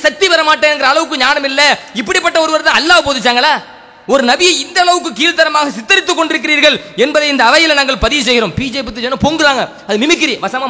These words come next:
மாற்ற இடத்துலயும் ஒரு கொழு வச்சிருக்கிறாங்க, அது mimicry. அப்படி சொல்லி தப்பிச்சுக்கலாம்ல. போடுவோம், போடாமனா போக மாட்டோம். இன்னைக்கு ஃபுல்லா இருக்குது இல்ல, கட்டாயமா அது போட்டுட்டு தான் நாங்க போவோம் என்பதை இங்க நாங்கள் பதிவு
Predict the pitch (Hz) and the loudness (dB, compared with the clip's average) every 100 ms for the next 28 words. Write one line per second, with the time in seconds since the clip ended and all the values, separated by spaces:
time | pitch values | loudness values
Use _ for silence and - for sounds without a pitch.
0 | 226 254 254 254 240 254 247 214 233 233 | 0 0 0 -2 -2 -2 -2 -2 0 0
1 | 220 214 214 185 143 - - - 208 202 | 0 -2 -4 -4 -8 -14 -12 -6 -4 -2
2 | 180 151 - - - _ _ _ - 208 | -4 -8 -12 -20 -20 _ _ _ -4 0
3 | 247 254 277 269 254 240 151 - - - | 2 0 2 2 2 2 -2 -6 -20 -2
4 | 226 277 269 196 233 262 262 254 247 240 | 4 6 4 4 4 4 4 2 2 2
5 | 240 226 190 233 202 196 269 269 269 254 | 2 2 0 -2 -4 0 0 0 -2 0
6 | 269 247 - - - 208 269 277 254 175 | 2 2 0 -8 -6 0 0 2 2 2
7 | 262 254 262 247 233 233 262 247 233 240 | 2 2 0 0 0 2 4 2 2 2
8 | 220 - - 220 233 226 208 262 | 2 -2 -8 -4 -2 -2 -2 -2